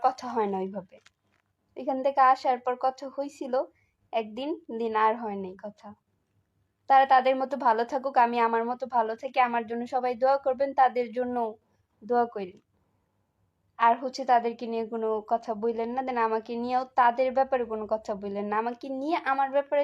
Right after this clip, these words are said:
যদি কোনো কথা থাকে সেটা বলেন, সমস্যা নাই তো। বিগ ফ্যান আপু, thank you।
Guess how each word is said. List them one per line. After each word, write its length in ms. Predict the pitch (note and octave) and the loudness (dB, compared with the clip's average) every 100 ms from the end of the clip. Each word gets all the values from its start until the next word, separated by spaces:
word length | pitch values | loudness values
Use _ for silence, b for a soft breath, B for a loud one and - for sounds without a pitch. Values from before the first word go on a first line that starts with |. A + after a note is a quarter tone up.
| C#4+ | -2
যদি 120 | C4+ C#4+ | -8 -8
কোনো 140 | C#4+ C#4+ | -6 -2
কথা 160 | C#4+ D4+ | -4 -4
থাকে 160 | D#4 D#4+ - | -10 -10 -10
সেটা 180 | G#4+ D#4 B3+ | -2 0 0
বলেন, 220 | B3 C4 D#4 b b - | -2 -4 -8 b b 0
সমস্যা 380 | D#4 C4 C4 A#3 | 0 0 -4 -6
নাই 120 | G#3+ G3 | -6 -8
তো। 80 | G3 G3+ _ _ _ _ _ _ _ _ _ _ - | -12 -18 _ _ _ _ _ _ _ _ _ _ -16
বিগ 260 | A3+ B3+ B3 - | -10 -10 -10 -4
ফ্যান 160 | A#3 G#3+ | -2 -2
আপু, 180 | G#3 B3 C4+ D#4+ _ _ - | -4 -8 -10 -12 _ _ -6
thank 260 | A#3+ A3+ A3+ | -4 -4 -8
you। 100 | A3+ | -12